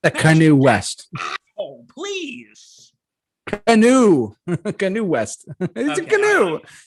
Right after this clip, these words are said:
Speaker 1: Sorry.
Speaker 2: I'm sorry. You know, maybe
Speaker 1: All right.
Speaker 2: I should move on before I go on another Kanye West rant.
Speaker 1: L-
Speaker 2: So
Speaker 1: Let me pick another cheesy song, Bill. That's my guilty pleasure.
Speaker 2: Good.
Speaker 1: One Direction.
Speaker 2: Oh,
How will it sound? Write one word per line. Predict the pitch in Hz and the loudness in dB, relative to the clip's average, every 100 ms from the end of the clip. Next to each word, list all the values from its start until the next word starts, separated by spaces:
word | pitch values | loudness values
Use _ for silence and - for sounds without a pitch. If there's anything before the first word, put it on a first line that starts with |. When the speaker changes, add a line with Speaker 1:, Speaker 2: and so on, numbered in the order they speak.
| - | -10
Speaker 1:
Sorry. | 214 180 | -6 -4
Speaker 2:
I'm | 175 | -6
sorry. | - 151 | -8 -10
You | 175 | -8
know, | 233 | -12
maybe | 247 294 - | -12 -10 -2
Speaker 1:
All | 165 151 | 0 0
right. | - - | -2 -10
Speaker 2:
I | 285 | -10
should | 269 | -10
move | 247 240 | -10 -8
on | 220 214 | -8 -8
before | 185 190 | -8 -8
I | |
go | 165 165 | -8 -8
on | 160 156 | -8 -8
another | 147 - | -8 -12
Kanye | - 143 139 135 127 | -12 -14 -14 -16 -18
West | 135 135 - | -20 -20 -18
rant. | 131 131 139 | -16 -14 -8
Speaker 1:
L- | 165 165 | -6 -6
Speaker 2:
So | 131 123 127 - - | -12 -16 -18 -12 -2
Speaker 1:
Let | 185 226 | 4 4
me | 240 | 6
pick | 240 214 | 4 4
another | 214 208 | 4 4
cheesy | 175 208 180 180 | 4 2 2 2
song, | 196 175 160 | 4 4 4
Bill. | 143 | 2
That's | 139 139 | 2 0
my | 151 | -2
guilty | 143 147 139 | 0 0 -2
pleasure. | 135 120 92 80 - _ _ | -2 -2 -4 -12 -18 _ _
Speaker 2:
Good. | 139 131 110 _ _ _ _ _ _ _ _ _ _ _ _ - | -18 -18 -20 _ _ _ _ _ _ _ _ _ _ _ _ -16
Speaker 1:
One | 117 120 | -10 -6
Direction. | 131 131 123 113 117 107 113 | -4 -2 -4 -6 -10 -10 -4
Speaker 2:
Oh, | 165 156 143 - - | -2 -2 -4 -10 -14